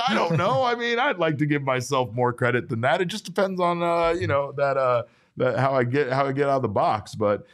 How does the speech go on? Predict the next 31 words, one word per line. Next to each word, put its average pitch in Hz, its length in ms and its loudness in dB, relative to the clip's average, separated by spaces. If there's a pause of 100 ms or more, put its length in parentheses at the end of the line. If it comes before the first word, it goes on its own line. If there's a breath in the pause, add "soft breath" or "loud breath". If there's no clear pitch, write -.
(240 soft breath)
uh, 117 200 2
the 120 120 2
D-backs 147 440 0
have 117 100 -6
now 117 180 2
posted 127 440 -2
the 107 80 0
top - 500 -2
three 123 520 0
home 127 300 0
to 123 80 4
third 120 300 0
times 110 340 0
this 101 160 -6
season. 143 440 -2 (300 soft breath)
Corbin 151 320 0
Carroll, 101 520 2 (180 soft breath)
followed 117 240 2
by 95 180 2
Jake 107 280 0
McCarthy 98 480 0
and 90 80 -2
Alek 98 300 2
Thomas, 107 520 0 (320 soft breath)
all 131 360 -2
under 113 340 2
eleven 101 400 0
and 90 100 0
a 90 60 0
half 98 220 -2
seconds. 117 580 -4